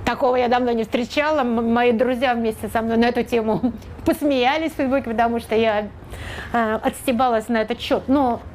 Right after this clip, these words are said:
дело даже не в этом. Я понимаю, что это виртуальные представительства компании, <laughs> производящей шкурки каракульчи. Дело в том, что как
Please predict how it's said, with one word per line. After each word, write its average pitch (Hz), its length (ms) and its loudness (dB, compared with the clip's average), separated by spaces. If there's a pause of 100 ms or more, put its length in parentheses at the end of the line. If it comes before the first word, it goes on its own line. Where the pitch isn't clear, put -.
дело 254 340 2
даже 247 220 0
не 254 100 2
в 247 80 0
этом. 202 480 0
Я 214 160 2
понимаю, 262 460 2
что - 160 -2
это 220 120 -2
виртуальные 233 460 0
представительства 226 800 -2
компании, 233 580 0
<laughs> 190 80 -4
производящей 220 760 0
шкурки 233 460 -2
каракульчи. 226 640 -2 (500)
Дело 294 340 4
в - 80 -8
том, 392 500 0 (280)
что - 320 0 (320)
как 349 300 -2